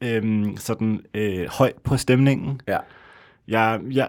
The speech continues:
Speaker 1: jeg går meget op i, hvor man sidder, så jeg havde ligesom
Speaker 2: Det har jeg
Speaker 1: jeg
Speaker 2: opdaget.
Speaker 1: jeg havde slippet vores, øh, vores, øhm, vært en note om, øh, at vi godt ligesom ville have en bås.
Speaker 2: Ja.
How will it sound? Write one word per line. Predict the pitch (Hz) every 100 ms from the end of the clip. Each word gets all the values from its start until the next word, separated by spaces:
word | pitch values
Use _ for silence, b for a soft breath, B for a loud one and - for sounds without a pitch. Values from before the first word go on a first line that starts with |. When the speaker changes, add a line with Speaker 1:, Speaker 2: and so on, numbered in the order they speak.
| -
Speaker 1:
jeg | 131 135 127
går | 131
meget | 123 135
op | 131
i, | 135
hvor | 127
man | 123 120
sidder, | - 123 90 110
så | 127
jeg | 113
havde | 123 123
ligesom | 123 147 135 120 _ b b b -
Speaker 2:
Det |
har | 110
jeg | 98
Speaker 1:
jeg | 87
Speaker 2:
opdaget. | 85 90 87
Speaker 1:
jeg | 131
havde | 127
slippet | 127 135 139 139 143 139
vores, | 117 113 - - -
øh, | 110 104 104
vores, | 104 104 104 - -
øhm, | 101 95 90 90 87 87 90 -
vært | 110 113 - - -
en | 120 113 101
note | 117 117 127 127
om, | 110 - 113 b b b b b b _
øh, | 110 104 95 80 - -
at | 104 -
vi | 104
godt | 113 101
ligesom | 107 107
ville | 104 98
have | 104
en |
bås. | 107 104 - -
Speaker 2:
Ja. | -